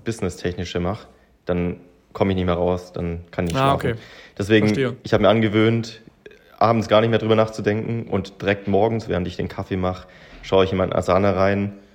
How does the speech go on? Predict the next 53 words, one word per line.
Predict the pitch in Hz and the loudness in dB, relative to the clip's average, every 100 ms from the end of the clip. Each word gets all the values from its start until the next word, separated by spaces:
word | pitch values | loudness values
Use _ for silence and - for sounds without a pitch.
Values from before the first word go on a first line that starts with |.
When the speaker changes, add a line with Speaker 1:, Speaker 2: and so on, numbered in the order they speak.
| _ | _
Speaker 1:
sortiere | - 92 104 | -6 -2 -2
die | 95 | -2
Tagesaufgaben, | - 101 98 - - 95 98 98 101 90 - | 0 0 0 -2 0 0 0 0 -2 -4 -6
überlege | 90 92 92 | -2 -2 -2
mir, | 90 | -2
wie | |
lange | 90 90 | -2 -2
ich | |
dafür | 95 95 | -4 -8
brauche | 90 - 90 90 - | -8 -2 0 -2 -6
und | 87 82 - _ _ | -8 -10 -14 _ _
setze | 85 85 - | -8 -8 -8
die | |
Zeiten | - 85 - | -6 -6 -4
dann | 87 | -6
fest. | 85 90 - _ - - - - _ _ _ | -6 -10 -12 _ -20 -20 -20 -20 _ _ _
Speaker 2:
Okay, | 147 131 131 131 _ - - - _ _ | -10 -6 -6 -6 _ -20 -20 -20 _ _
weil | 135 | -2
bei | 131 | 0
mir | 135 151 | 2 0
ist | 143 | 0
es | 139 | -2
so, | 147 143 135 | 0 0 0
ähm, | 143 135 127 127 127 - _ _ _ _ - | -2 0 0 -2 -6 -12 _ _ _ _ -20
ich | - | -6
mach | 143 | -6
das | 143 | -2
aktuell | 135 - 139 | -4 -2 -2
immer | 131 | 0
abends | 101 147 151 190 | 2 2 0 -4
und | 135 | -6
das | 135 | -4
ist | - | -2
halt | 135 | -2
voll | - 139 | 0 0
geil, | 139 147 | 2 0
finde | 143 135 | 0 -6
ich, | 131 | -4
morgens, | 127 131 156 147 156 | 0 2 2 -2 -4
weil | 131 | -4
wenn | 135 | -2
du | |
morgens | 135 139 135 | -2 -4 -2
wach | 143 175 | -2 -2
wirst, | 143 156 151 131 | 0 -2 -2 2
weißt | 139 175 - | 2 2 -4
du | |
direkt, | 147 147 - - | -2 -2 -2 -4
zack, | - 165 - - | -2 -2 -4 -6
um-, | 170 | -4
Sch-, | 196 - | -4 -6
Schalter | - 160 175 175 | 0 0 2 0
umlegen. | 175 175 180 202 | 2 4 4 0